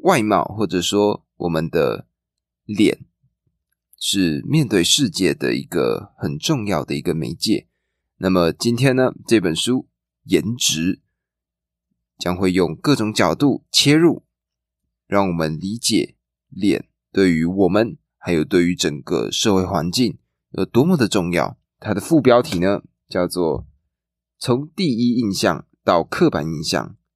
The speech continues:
脸孔社交价值的科学解密》。那这本书呢，它是由亚历山大·托多洛夫所写的。那他呢，是普林斯顿的大学心理学教授，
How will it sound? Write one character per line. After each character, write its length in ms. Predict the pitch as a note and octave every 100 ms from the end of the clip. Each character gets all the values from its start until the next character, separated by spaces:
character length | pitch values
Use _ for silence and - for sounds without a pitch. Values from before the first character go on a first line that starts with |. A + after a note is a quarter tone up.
| -
脸 280 | G2 G2 C3+
孔 320 | - F2+ -
社 280 | - E3 A2
交 260 | G#2 F#2
价 260 | G2 C#3+ E2+
值 200 | - -
的 240 | E2 D2+
科 280 | - - C#3+
学 300 | C#3+ - C#2
解 240 | - C#2+ F2
密》。 180 | F#2+ - _ _ -
那 120 | G2+
这 120 | A2
本 120 | F#2+
书 220 | F2+ C3 C#3
呢， 200 | D3 - -
它 160 | G2
是 240 | F2 G#2 E2+
由 260 | D2 D#2 F2+
亚 140 | D2
历 120 | F#2
山 260 | - G#2 G#2+
大· 200 | A#2+ - _
托 220 | - D#3
多 160 | D#3 D3+
洛 180 | C#3+ F#2
夫 160 | F#2+
所 180 | F2+ D#2
写 300 | - E2+ -
的。 220 | - - _ _ _ -
那 220 | F#2+ F#2
他 180 | G#2 G2+
呢， 220 | G2+ F#2+
是 240 | - F#2+
普 200 | - F#2+
林 160 | F#2 G#2
斯 160 | -
顿 160 | D#3 D#3
的 140 | G#2
大 220 | E2+ A#2 F2+
学 200 | E2 E2
心 160 | G2
理 80 | F#2
学 160 | D#2+ D#2
教 180 | A2
授， 300 | G2 A2+ -